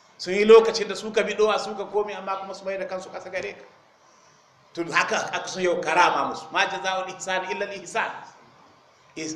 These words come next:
kyautatawa ba ta da abin da ya kamata a rama mutum, yawa ce kyautatawa. Abin da suka yi maka din na yau karama musu, kun ko zan ba ya rama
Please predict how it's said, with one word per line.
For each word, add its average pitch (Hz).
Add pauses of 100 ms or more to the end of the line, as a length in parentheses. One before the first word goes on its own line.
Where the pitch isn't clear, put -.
kyautatawa 180
ba 175
ta -
da 175
abin 185
da 180
ya 180
kamata 165
a 156
rama 160
mutum, 143
yawa 143
ce 151
kyautatawa. 147
Abin 196
da 190
suka -
yi 180
maka 180
din 175
na 170
yau 165
karama 160
musu, -
kun 175
ko 170
zan 160
ba 180
ya 160
rama 156